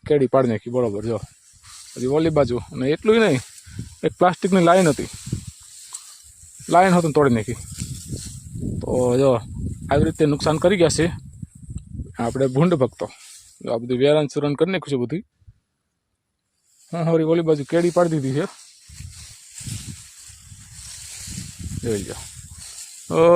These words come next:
ઓલી બાજુ આમ કેડી પાડી દીધી. ઓહોરી, ઓલી આમ ઓહોરી દેખાય ને કેડી. ને અહીંયા જો તીખણ સુથણ કરી નાખ્યું છે બધું. આપણે આ ભૂંડ ભક્તો જો આમાં ઘરી ગયા તા, કેડી જો આમ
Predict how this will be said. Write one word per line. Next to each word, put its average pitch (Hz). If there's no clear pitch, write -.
ઓલી 160
બાજુ 151
આમ 135
કેડી 151
પાડી 131
દીધી. 117
ઓહોરી, -
ઓલી 143
આમ 123
ઓહોરી 139
દેખાય 175
ને 127
કેડી. 151
ને 127
અહીંયા 135
જો 117
તીખણ 165
સુથણ 165
કરી 202
નાખ્યું 180
છે 127
બધું. 160
આપણે -
આ 120
ભૂંડ 156
ભક્તો 147
જો 156
આમાં 151
ઘરી 185
ગયા 170
તા, 151
કેડી 170
જો 190
આમ 190